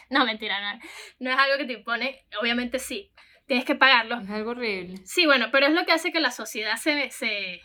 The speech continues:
Speaker 1: se mantenga como está. Con los intereses pagamos, bueno, con los impuestos, impuestos era lo que te iba a decir. Con los impuestos pagamos lo que es el servicio de, de aseo, el recoge la basura, el que limpia, el que, no sé, como todo se mueve en el, en el mundo,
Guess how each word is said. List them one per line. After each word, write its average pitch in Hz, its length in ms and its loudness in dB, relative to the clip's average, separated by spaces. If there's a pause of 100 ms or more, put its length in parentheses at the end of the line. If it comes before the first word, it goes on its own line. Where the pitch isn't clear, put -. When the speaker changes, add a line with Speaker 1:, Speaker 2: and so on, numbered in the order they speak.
(100)
Speaker 1:
se - 200 -8
mantenga 226 420 0
como 247 180 0
está. 277 380 4
Con 262 140 -2
los 247 100 -4
intereses 226 540 -6
pagamos, 262 440 0
bueno, 277 200 -2
con 208 100 -12
los 226 100 -14
impuestos, 233 520 -6 (120)
impuestos 226 540 -2
era 220 100 -8
lo 226 80 -8
que 214 100 -12
te 196 80 -10
iba 202 100 -6
a 214 40 -2
decir. - 280 -14 (280)
Con 226 180 -6
los 240 80 -2
impuestos 285 680 2
pagamos 226 460 2
lo 262 120 -2
que 214 100 -2
es 240 80 -2
el 262 60 -2
servicio 220 500 -6
de, 196 520 -6
de 170 380 -12
aseo, 240 600 0
el 208 100 -8
recoge 196 260 -10
la 170 80 -6
basura, 254 800 -2 (360)
el 220 160 -10
que 196 120 -8
limpia, 247 540 0 (240)
el 214 120 -10
que, 196 540 -4 (240)
no 240 120 -4
sé, - 280 -4 (140)
como 277 260 2
todo 339 160 6
se - 160 -4
mueve 359 240 2
en 403 80 -2 (120)
el, 294 80 -2
en 254 120 -2
el 254 120 0
mundo, 466 340 0